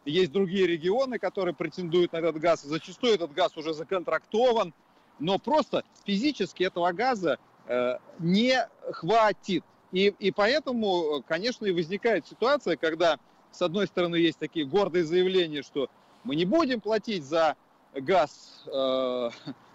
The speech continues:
по российской схеме, а с другой стороны,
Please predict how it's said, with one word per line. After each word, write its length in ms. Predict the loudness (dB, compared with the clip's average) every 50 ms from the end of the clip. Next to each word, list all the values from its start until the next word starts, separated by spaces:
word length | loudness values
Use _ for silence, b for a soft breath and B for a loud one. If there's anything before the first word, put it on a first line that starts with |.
| -2
по 240 | 2 4 4 4 2 0 -6 _
российской 600 | -4 -2 -2 -2 -2 -2 -4 -6 -4 -4 -4 -4
схеме, 400 | -4 -4 -4 -4 -4 -2 -2 0
а 100 | 0 0
с 60 | 0 -2
другой 300 | -4 -4 -2 -2 -4 -2
стороны, 500 | -2 -2 0 0 0 -2 -4 -4 -6